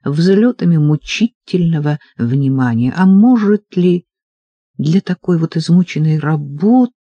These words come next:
быть игрой? Подумала Вера и сама устыдилась. Не игра, подвиг.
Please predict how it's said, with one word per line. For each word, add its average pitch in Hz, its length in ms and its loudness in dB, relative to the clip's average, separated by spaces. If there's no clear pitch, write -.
быть - 340 -4
игрой? 160 760 -4
Подумала 135 460 -2
Вера 160 380 -4
и 170 80 -18
сама 175 340 -8
устыдилась. - 840 -10
Не 160 280 0
игра, - 420 -14
подвиг. 143 760 -6